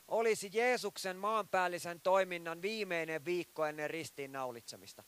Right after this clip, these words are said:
Jeesuksella oli siis aikaa yksi viikko, ja nyt täytyy muistaa, että juutalaisten viikko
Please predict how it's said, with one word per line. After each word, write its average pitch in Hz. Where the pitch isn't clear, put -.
Jeesuksella 202
oli 185
siis 170
aikaa 185
yksi 170
viikko, 156
ja 156
nyt 190
täytyy 185
muistaa, 185
että 160
juutalaisten 160
viikko 170